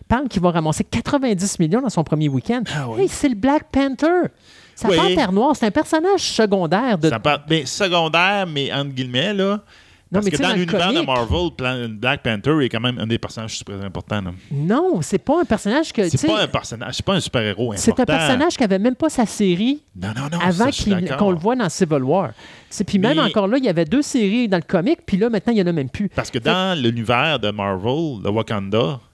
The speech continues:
Speaker 2: est quand même la,
Speaker 1: Je comprends.
Speaker 2: la, la, c'est
Speaker 1: Mais c'est la même affaire
Speaker 2: la
Speaker 1: que je
Speaker 2: puissance,
Speaker 1: dirais
Speaker 2: là.
Speaker 1: comme Doctor Strange. Doctor Strange, c'est un personnage secondaire.
Speaker 2: Oui.
Speaker 1: C'est pas un personnage primaire.
Speaker 2: Et pourtant,
Speaker 1: Nova,
Speaker 2: ça marchait bien.
Speaker 1: oui, mais Nova,
Speaker 2: C'est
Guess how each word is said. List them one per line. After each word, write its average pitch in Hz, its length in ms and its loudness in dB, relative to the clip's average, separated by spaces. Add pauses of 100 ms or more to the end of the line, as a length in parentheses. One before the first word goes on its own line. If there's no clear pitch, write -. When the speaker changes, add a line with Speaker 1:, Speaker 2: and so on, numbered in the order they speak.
(120)
Speaker 2:
est 101 120 -8
quand 104 180 -2
même 127 400 -2
la, 101 220 -8 (260)
Speaker 1:
Je - 100 -6
comprends. 180 320 4 (120)
Speaker 2:
la, 123 320 0
la, 107 140 -6
c'est 151 140 -6
Speaker 1:
Mais 180 80 2
c'est 220 160 -2
la 196 120 -2
même 254 160 0
affaire 240 220 0
Speaker 2:
la 247 40 0
Speaker 1:
que 220 120 0
je 175 100 2
Speaker 2:
puissance, 147 80 -4
Speaker 1:
dirais 180 320 0
Speaker 2:
là. 95 80 -10
Speaker 1:
comme 202 280 -2
Doctor 165 320 0
Strange. 139 440 -6 (540)
Doctor 185 300 2
Strange, 247 260 0
c'est - 100 -10
un 170 80 2
personnage 175 380 0
secondaire. 143 400 2
Speaker 2:
Oui. 151 120 2 (100)
Speaker 1:
C'est - 140 0
pas 226 140 2
un 240 60 2
personnage 180 400 0
primaire. 139 340 -2
Speaker 2:
Et - 40 -8
pourtant, 175 60 2
Speaker 1:
Nova, 214 360 4
Speaker 2:
ça 226 140 4
marchait - 260 -4
bien. 95 200 -8
Speaker 1:
oui, 220 360 2 (160)
mais 156 100 0
Nova, 196 480 2
Speaker 2:
C'est 294 60 -8